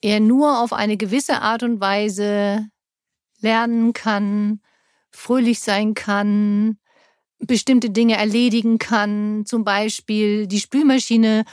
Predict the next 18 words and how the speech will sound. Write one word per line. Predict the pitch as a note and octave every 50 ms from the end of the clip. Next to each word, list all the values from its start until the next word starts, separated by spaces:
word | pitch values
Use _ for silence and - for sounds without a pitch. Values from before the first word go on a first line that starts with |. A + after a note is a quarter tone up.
| -
<laughs> | - _ -
räumt | D#3+ D#3 F3+ G3 G3+ E3+ - C4 G#3 D4 F4+ C#4 _ _ -
man | G#3+ G#3+ G#3 A3 B3+ B3 C4 C4+ C4+ D4 - - - - - - - - _ _ -
immer | B3+ D4+ D4+ C#4 C4
nur | B3 A#3 A#3+ A#3 A3+ G#3+ - -
auf | F3+ - -
die | G3+ F#3 G#3+ B3+ C4+ C#4 B3+ - _
eine | _ F#3 G3+ A3 A3+ A#3+ A3+ -
Art | - - F#3 G3+ G3 G3
und | G#3+ G#3 F3+
Weise | E3 E3+ E3+ F3 F3 F#3 - -
ein | - G3+ C4 D#4+ F#4 F4+ F4+ _ _ - _ _ _
und | - G#3 G#3+
man | G#3 G3 F#3+ F3+
darf | G3 G#3+ C4+ E4 E4+
sie | - - - B3+ C4+ -
auch | - G#3 A3 - -
nicht | G#3 G3+ D#3+ -